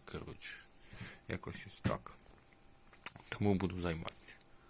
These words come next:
Продовжуємо відео по цьому покафоні.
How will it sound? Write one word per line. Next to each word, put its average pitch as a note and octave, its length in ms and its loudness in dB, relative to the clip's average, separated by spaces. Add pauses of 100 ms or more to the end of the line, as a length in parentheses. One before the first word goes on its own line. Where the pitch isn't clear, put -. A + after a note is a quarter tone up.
(3500)
Продовжуємо G2 640 6
відео F#2 300 4
по - 240 -2
цьому - 300 0 (1300)
покафоні. B2+ 680 2